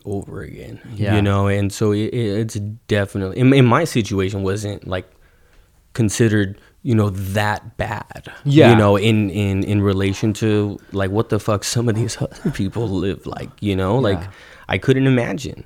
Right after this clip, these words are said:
Speaker 2: Yeah.
Speaker 1: But it's, you know, that was my situation, and, and that's kind of what, what I did to, to keep myself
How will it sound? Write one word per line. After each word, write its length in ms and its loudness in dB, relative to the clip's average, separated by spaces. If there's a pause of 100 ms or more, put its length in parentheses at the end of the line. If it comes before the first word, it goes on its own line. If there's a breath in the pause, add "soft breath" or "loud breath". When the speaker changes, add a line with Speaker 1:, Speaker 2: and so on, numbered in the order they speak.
(160 loud breath)
Speaker 2:
Yeah. 360 -4
Speaker 1:
But 420 4
it's, 400 0
you 80 2
know, 140 2
that 340 -4
was 160 -2
my 200 -2
situation, 1000 -4
and, 240 -4
and 180 -4
that's 280 -4
kind 180 -6
of 140 -6
what, 180 -4
what 160 -4
I 140 0
did 560 -6
to, 480 -4 (460 soft breath)
to 100 -16
keep 340 -8
myself 1040 -6